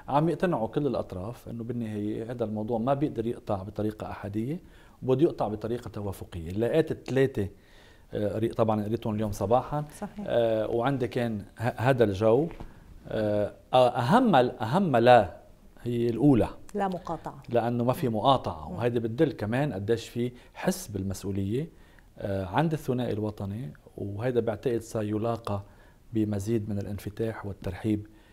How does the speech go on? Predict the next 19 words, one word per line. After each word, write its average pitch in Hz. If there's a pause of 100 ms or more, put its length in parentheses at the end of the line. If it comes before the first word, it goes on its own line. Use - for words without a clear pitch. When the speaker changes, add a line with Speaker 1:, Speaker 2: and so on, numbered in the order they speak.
(200)
Speaker 1:
من 104
الطرف، 101 (140)
آه، 101
آه، 98
الآخر. 104 (540)
آه، 110
مسألة 147
التعيينات، 120 (380)
آه، 101 (160)
برأيي 117
أنا 113 (760)
لن 139
يكون 120
لها 98
مفعول، 101 (640)
آه، 107
حقيقي 113
قبل 107
توقيع 98